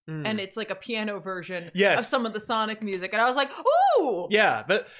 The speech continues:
Speaker 1: the Sonic
Speaker 2: Oh!
Speaker 1: music's some of the best music in video games, and it's like, use it! It should be, it should have been in every action sequence.
Speaker 2: Yeah.
Speaker 1: Like, they, they picked some rando music. They, they picked a song from the library of, like, cross-promotional bullshit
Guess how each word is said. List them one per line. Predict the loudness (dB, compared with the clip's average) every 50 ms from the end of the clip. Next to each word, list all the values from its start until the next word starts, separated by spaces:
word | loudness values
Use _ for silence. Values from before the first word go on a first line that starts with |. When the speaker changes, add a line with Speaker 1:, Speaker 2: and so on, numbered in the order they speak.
| -4 0
Speaker 1:
the | 2 4
Sonic | 6 6 6 6 6 6
Speaker 2:
Oh! |
Speaker 1:
music's | 4 4 4 2 0 0
some | 0 0 0
of | 2
the | 2 2
best | 2 0 0 0
music | 0 -2 0 0 -2 -2 -2
in | -4
video | -4 -2 0 -2 -2
games, | -2 -4 -6 -6 -8 -8 -10
and | -10
it's | -6 -2 0
like, | 0 0 0 -4 -10 _ _ _ -12
use | -4 0 0 2 4 4
it! | 4 2 2 0 -6 -12 -20 _ _ _
It | -10 -6
should | -6 -4 -4
be, | -4
it | -4 -4 -2
should | -2 0
have | 0
been | 2 2 2
in | 4
every | 4 4 4 4
action | 4 2 2 0 -4 -6
sequence. | -4 -4 -4 -4 -4 -6 -8 -8 -12 -20 -20 -12
Speaker 2:
Yeah. | -8 -6 -2 0
Speaker 1:
Like, | 0 0 -2 -4 -14 _ _ _ _ _ -4
they, | -2 -2 0
they | 2 0 0
picked | 0 0 -4 -2
some | -2 -2 -2 -2
rando | -2 0 0 0 0 2 2 2 2 2 2 0
music. | -2 -4 -2 -2 -2 -4 -4 -6 -8
They, | -4 -2 -2 -2 -2 -2 -2
they | -2 0
picked | 0 -2 -4 -2 0
a | 0 0
song | 0 -2 -2 -2 0 2 2 2 2 0 0
from | -2 -2 0 0
the | 0 0
library | 0 2 2 2 2 2 0 0 0 2 2 4 2 2 0 0
of, | 0 0 0 0 0
like, | 0 0 0 -2 -6 -12 _ _ _ _ _ _ -20
cross-promotional | -12 -4 -2 0 0 0 0 -4 -6 -8 -6 -4 -2 -2 -4 -4 -6 -6 -4 -2 -2 -4 -4
bullshit | -4 -2 -2 -2 -2 -2 -2 -2 0 0 0 0 -2 -8 -14 -20